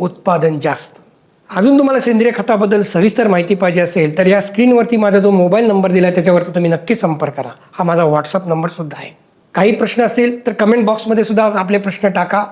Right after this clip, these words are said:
त्या प्रत्येक प्रश्नाचं समाधानकारक उत्तर दिले जाईल. शेतकरी मित्रांनो, हा व्हिडिओ आवडला असेल तर लाईक करायला विसरू नका आणि जास्तीत जास्त शेतकऱ्यांपर्यंत हा व्हिडिओ शेअर करा. अजून चॅनल सबस्क्राईब केलं नाही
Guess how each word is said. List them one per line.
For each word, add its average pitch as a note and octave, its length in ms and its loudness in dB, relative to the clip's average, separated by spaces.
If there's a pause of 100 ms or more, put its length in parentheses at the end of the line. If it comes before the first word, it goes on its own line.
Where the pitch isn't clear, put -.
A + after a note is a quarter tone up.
(100)
त्या F#3+ 100 0
प्रत्येक B3 380 -2
प्रश्नाचं G#3+ 360 -2
समाधानकारक A3 600 0
उत्तर G3 260 -2
दिले D3+ 240 -2
जाईल. C3 180 -10 (640)
शेतकरी A3 180 2
मित्रांनो, C4 280 4
हा A#3 100 0
व्हिडिओ A3 240 2
आवडला A3 320 2
असेल G#3+ 220 0
तर A3+ 80 2
लाईक G3 320 2
करायला G#3+ 220 2
विसरू F#3+ 380 2
नका D#3+ 280 0 (460)
आणि D#3+ 180 -4
जास्तीत F#3+ 280 0
जास्त A3 280 0
शेतकऱ्यांपर्यंत F#3+ 640 0
हा C#3+ 120 0
व्हिडिओ E3+ 240 2
शेअर G3 360 0
करा. C#3+ 200 -4 (440)
अजून F3+ 240 2
चॅनल G3+ 280 2
सबस्क्राईब G#3 500 0
केलं B3+ 160 2
नाही E4 200 2